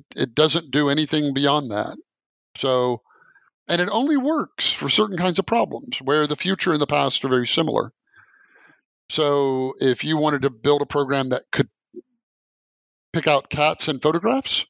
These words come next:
you would take a million photos of cats from the past, and you would, um, get the computer to study those and make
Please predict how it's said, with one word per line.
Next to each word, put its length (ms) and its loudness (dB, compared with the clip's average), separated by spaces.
you 340 0
would 220 0
take 320 0
a 280 -4
million 400 0
photos 360 0
of 40 -8
cats 440 0
from 180 0
the 80 -2
past, 520 -2
and 380 0
you 220 2
would, 360 0
um, 460 -2
get 120 0
the 80 -8
computer 340 0
to 140 2
study 280 0
those 440 -2
and 260 0
make 160 2